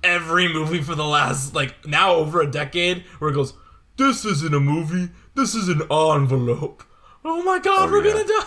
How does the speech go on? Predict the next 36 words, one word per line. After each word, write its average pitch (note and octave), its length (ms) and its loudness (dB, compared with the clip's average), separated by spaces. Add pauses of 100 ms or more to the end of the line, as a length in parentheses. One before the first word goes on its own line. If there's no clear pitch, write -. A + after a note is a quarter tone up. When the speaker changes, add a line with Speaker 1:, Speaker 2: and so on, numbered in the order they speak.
Speaker 1:
<laughs> - 140 -20
That, D3 200 -2
that C3 260 -4
one. F#3+ 440 -10
<laughs> - 300 -14 (500)
Speaker 2:
Yeah, F#2+ 320 0
yeah. D#2 280 -8 (840)
Speaker 1:
So - 140 -10
that, F3 280 -4
that, E3 260 -6
that D#3+ 160 -6 (260)
Speaker 2:
That B2+ 160 0
has C#3+ 160 0
Speaker 1:
trailer F#3 200 -4
Speaker 2:
jokes. - 480 -2 (380)
Speaker 1:
That C#3+ 180 -8
commercial F#3 460 -2
ends. C3+ 680 -6
Yes, E3 200 -2
yes, D#3 160 -4
it's C3+ 120 -8
a C3+ 40 -6
good C#3+ 200 -12
commercial, C#3 320 -6
but B2 120 -8
it's A#2+ 120 -12
also - 280 -4
like, D#3 140 -8
"Oh C#3 80 -6
my C3 100 -6
gosh, C#3 300 -6
put - 180 -12
something C#3+ 260 -10
new C3+ 220 -4
out, B2 160 -10
please." G#2+ 560 -8